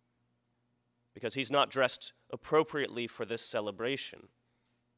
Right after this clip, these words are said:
Now, Jesus, of course, is referring to heaven. And, of course, the heaven, as the book of Revelation teaches us, is the wedding feast of the Lamb, the Son of God.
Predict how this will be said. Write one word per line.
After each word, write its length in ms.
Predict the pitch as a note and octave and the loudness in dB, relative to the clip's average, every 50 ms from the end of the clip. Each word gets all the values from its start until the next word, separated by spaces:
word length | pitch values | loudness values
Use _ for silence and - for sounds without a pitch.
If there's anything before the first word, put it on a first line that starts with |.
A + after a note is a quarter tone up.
| _ _ _ _ _ _ _ _ _ _ _ _ _ - | _ _ _ _ _ _ _ _ _ _ _ _ _ -2
Now, 120 | A#2 A#2 | -2 -2
Jesus, 460 | A2+ - D#3 F#3 F#3+ - E3 D3+ - | 0 2 0 0 0 0 -2 -4 -6
of 100 | D3+ C3 | -6 -8
course, 300 | - - D3 C#3+ - - | -4 -2 -2 -2 -2 -4
is 160 | C#3 B2 - B2 | -6 -6 -6 -8
referring 540 | B2+ - - - F#3 G3+ G#3+ G#3+ G#3 G3+ | -8 -8 -4 -2 0 2 2 2 0 -2
to 420 | - - A#2+ G#2+ G#2+ G#2+ A#2 D3+ - _ _ _ _ _ _ _ _ _ | -6 -10 -10 -8 -8 -8 -10 -14 -18 _ _ _ _ _ _ _ _ _
heaven. 480 | - F3+ E3+ B2 A#2 G#2+ A#2 D3 A3 _ _ _ _ _ _ _ _ _ _ _ _ _ _ _ _ _ _ _ - _ _ _ _ _ _ _ _ _ _ _ _ _ _ - | 2 2 2 2 2 -6 -6 -6 -12 _ _ _ _ _ _ _ _ _ _ _ _ _ _ _ _ _ _ _ -20 _ _ _ _ _ _ _ _ _ _ _ _ _ _ -2
And, 380 | B2+ C3 C3 C3+ C3+ C3+ B2+ A#2+ | 0 2 4 2 2 0 -6 -10
of 120 | - _ _ | -18 _ _
course, 320 | - C3+ C#3 C3+ - - | -6 -4 -4 -4 -4 -4
the 100 | - D3 | -4 -6
heaven, 400 | C#3 - D#3 F3 D3+ D3+ C#3+ C#3+ | 0 4 4 4 4 4 -2 -2
as 120 | C#3+ C#3+ - | -2 -4 -6
the 100 | C#3 A#2+ | -8 -6
book 180 | B2 C3+ - | -6 -8 -6
of 80 | C#3 C3 | -2 0
Revelation 480 | C#3+ C#3 C#3 C#3 C3+ C3 - B2+ A#2+ | 0 0 0 0 -2 -2 -2 -4 -8
teaches 380 | - - F#3 - - C3+ - C#3+ | -4 -4 -4 -4 -4 -6 0 0
us, 180 | C3+ C3+ - - - | 0 0 0 -4 -4
is 160 | C#3 B2+ A2+ | -4 -4 -2
the 100 | C3 B2+ | -6 -2
wedding 360 | A#2+ C#3 D3 D#3 D#3 D#3 D#3 | 2 4 4 4 4 0 -4
feast 420 | - - D3 C3+ C3 - - - C3 | -6 -6 -6 -6 -4 -6 -6 -6 -6
of 100 | A#2 A#2 | -2 -2
the 80 | A#2 | 0
Lamb, 320 | A#2 A2+ A2+ G#2+ G2 F#2 F#2 | 0 2 0 0 -2 -4 -6
the 80 | G2+ | -8
Son 240 | - - B2 A2+ G#2+ | -6 -4 -4 -2 -2
of 100 | G#2 F#2+ | -4 -4
God. 380 | - G2+ F#2+ F#2 F2+ - _ | -2 -4 -4 -4 -6 -14 _